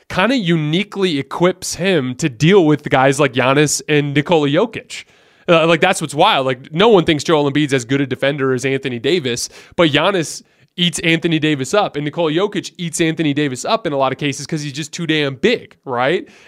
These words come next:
And, and the flip side there is, like, Embiid's just physically capable of absorbing those blows and standing his ground. And he gave Giannis a ton of trouble at the rim in this game. That's a game where,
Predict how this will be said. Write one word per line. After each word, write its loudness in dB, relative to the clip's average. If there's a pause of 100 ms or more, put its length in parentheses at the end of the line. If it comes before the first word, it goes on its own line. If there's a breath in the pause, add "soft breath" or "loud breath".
And, 6
and 6
the 4
flip 2
side 0
there 4
is, -2
like, 0
Embiid's -4
just -6
physically 0
capable 2
of 0
absorbing 2
those -4
blows 0
and -6
standing -4
his -10
ground. -4
And -8 (280 loud breath)
he 2
gave 4
Giannis 0
a -6
ton -6
of -8
trouble -2 (320 loud breath)
at -2
the -6
rim 2
in -4
this -4
game. -6
That's 0
a -2
game 4
where, 6